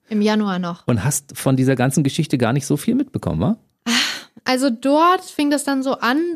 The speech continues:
Speaker 1: dann, äh, war grad, äh, dieser Ausbruch eben in China ganz groß und, äh, da hab ich aber ehrlich gesagt, wie jeder, glaub ich, hier auch,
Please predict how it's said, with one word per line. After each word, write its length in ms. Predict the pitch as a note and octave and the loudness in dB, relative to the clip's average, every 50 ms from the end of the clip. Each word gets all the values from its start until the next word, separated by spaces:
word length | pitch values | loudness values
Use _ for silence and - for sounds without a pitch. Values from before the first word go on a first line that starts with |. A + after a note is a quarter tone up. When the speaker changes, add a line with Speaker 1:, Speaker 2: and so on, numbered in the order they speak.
| D#4 _ - - _ | -8 _ -20 -10 _
Speaker 1:
dann, 340 | - A#3+ A#3+ B3 B3+ B3+ A#3 | -2 0 2 2 2 0 0
äh, 240 | - - B3 A#3+ A#3+ | -2 -2 -2 0 0
war 140 | B3 B3+ | 0 0
grad, 360 | B3+ B3+ B3 B3+ B3 B3 A#3+ - | 0 0 0 -2 -2 -4 -12 -10
äh, 160 | - A#3+ A#3 A3+ | -6 -4 -4 -4
dieser 380 | A#3+ A#3+ A#3+ A#3+ A#3+ A#3+ A#3 A3+ A3 G#3+ - _ _ - | -2 -2 0 0 0 0 0 -2 -6 -12 -18 _ _ -6
Ausbruch 560 | - - A#3+ C4 C4 - - - C4 B3 A#3+ A3+ | -2 0 0 0 0 -2 -4 -6 -6 -4 -2 -2
eben 260 | A#3 B3 A#3 A3+ G#3 | -2 0 0 0 0
in 140 | - A#3 A3 | 0 -2 -2
China 380 | - - C#4 D4 D4+ D4 C#4+ | -2 -2 -2 0 0 0 0
ganz 260 | C4+ C4+ C4 B3+ - | 0 0 0 -2 -4
groß 400 | - C4 B3 B3+ C4+ C#4+ C#4 - - _ _ _ _ _ _ _ | -6 -2 0 2 2 2 2 0 -6 _ _ _ _ _ _ _
und, 400 | _ - A#3 A#3+ A#3+ B3 A#3+ A3+ | _ 0 2 4 6 4 4 2
äh, 400 | G#3+ - - G#3+ A3+ A#3 A#3 A3+ | 0 -2 -2 0 2 2 2 0
da 140 | A3 A3+ A3 | 0 0 0
hab 160 | A#3+ B3+ B3 | -2 -2 -2
ich 240 | C#4 A#3+ - - - | -4 -6 -8 -8 -6
aber 160 | A3 A3+ A#3 | -2 0 0
ehrlich 260 | G#3+ G#3+ A#3+ B3 A#3+ - | 0 0 0 -2 -2 -2
gesagt, 400 | C4+ B3+ A3+ A#3+ A#3+ A3+ A3+ A3+ | -2 0 0 0 0 0 -2 -2
wie 60 | A#3 | -2
jeder, 420 | G#3+ A#3 B3 A#3+ A#3+ A#3 A#3 A#3 | 0 0 0 2 2 2 0 0
glaub 240 | A3+ A#3 A3 A3 A3 | 0 0 0 0 0
ich, 120 | A#3 A3 | 0 -4
hier 380 | - - B3+ C4 B3 - - A3+ | -4 -2 -2 -2 0 0 2 0
auch, 140 | B3 B3 | 0 0